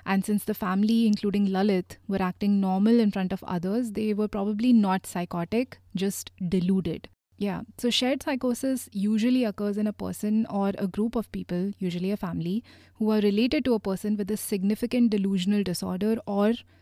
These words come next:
schizophrenia. So this probably meant that the family members were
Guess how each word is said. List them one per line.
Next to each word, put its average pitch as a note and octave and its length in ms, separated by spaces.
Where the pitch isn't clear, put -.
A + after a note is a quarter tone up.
schizophrenia. F#3 800
So C#4 480
this C4 300
probably A#3 480
meant G3 220
that G#3 120
the G#3+ 180
family F#3+ 300
members G#3 340
were A3 140